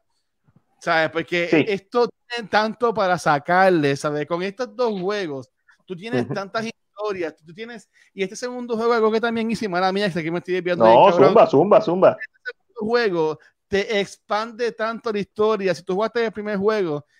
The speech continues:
Speaker 1: este juego te expande tanto la historia, te, te introduce tantos personajes y lo hacen tan bien que tú sabes, yo ahora mismo, oye, estoy terminando, bueno, no, no estoy terminando,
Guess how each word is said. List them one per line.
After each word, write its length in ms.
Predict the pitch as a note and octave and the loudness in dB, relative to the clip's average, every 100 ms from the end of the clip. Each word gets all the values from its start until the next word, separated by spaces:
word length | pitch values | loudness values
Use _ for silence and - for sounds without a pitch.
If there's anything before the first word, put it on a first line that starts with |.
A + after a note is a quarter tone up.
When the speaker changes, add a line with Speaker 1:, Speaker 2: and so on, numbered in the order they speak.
| _ | _
Speaker 1:
este 240 | F3+ - A3 | -14 -6 -4
juego 220 | A3+ A3+ | -2 -4
te 60 | F#3+ | -6
expande 220 | - F#3 | -10 -8
tanto 140 | G#3 G#3+ | -8 -8
la 80 | G#3 | -10
historia, 580 | - G#3 G#3 F3+ D3 | -8 -4 -2 -2 -4
te, 240 | C#3 D3 C#3 _ _ _ | -4 -8 -10 _ _ _
te 100 | - | -8
introduce 920 | E3+ F3 F3 E3+ _ F#3 F3 E3+ F#3 F#3+ | -6 -4 -6 -10 _ -10 -6 -6 -8 -10
tantos 260 | A3 G#3+ | -12 -12
personajes 880 | - A3 G#3 G#3 F3+ F#3 E3+ C#3 - _ | -10 -10 -8 -8 -6 -4 -4 -6 -10 _
y 80 | D#3 | -4
lo 80 | |
hacen 260 | D3+ G3+ F3+ | -4 -4 -4
tan 320 | E3+ F3+ E3+ | 0 0 -2
bien 420 | D#3 F#3 F3+ C3+ - _ _ | -6 -4 -4 -6 -12 _ _
que 220 | - E3 D#3+ | -6 -4 -2
tú 280 | E3 F#3+ | -4 -6
sabes, 300 | G3+ G3+ E3+ - - | -4 -2 -2 -6 -18
yo 180 | D3+ E3+ | -6 0
ahora 180 | G#3+ B3 | 0 0
mismo, 460 | B3+ B3 A3+ F#3+ F3+ | -6 -8 -4 -4 -4
oye, 120 | F#3 | -8
estoy 260 | A#3 - F#3+ | -10 -14 -12
terminando, 540 | G#3 G#3 G#3+ A3 G#3+ | -10 -8 -6 -8 -6
bueno, 200 | G3+ G3+ D3 | -4 -2 -4
no, 120 | C#3+ | -10
no 80 | D3 | -16
estoy 140 | C#3 F3 | -18 -14
terminando, 500 | E3+ E3 E3 C3+ | -12 -10 -8 -10